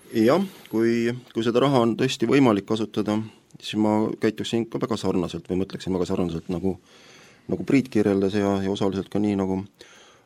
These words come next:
Aleksander Laane. Aga ma ikkagi tuleksin selle juurde tagasi veel nüüd lõpetuseks, et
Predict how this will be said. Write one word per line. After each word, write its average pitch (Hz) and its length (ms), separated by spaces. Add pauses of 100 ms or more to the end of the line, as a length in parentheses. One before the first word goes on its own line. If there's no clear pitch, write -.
Aleksander 98 520
Laane. 92 340 (800)
Aga 113 140
ma 147 160 (100)
ikkagi 139 360 (440)
tuleksin 143 480 (160)
selle 165 260
juurde 127 280 (420)
tagasi 110 480
veel 107 160
nüüd 104 200
lõpetuseks, - 540
et - 240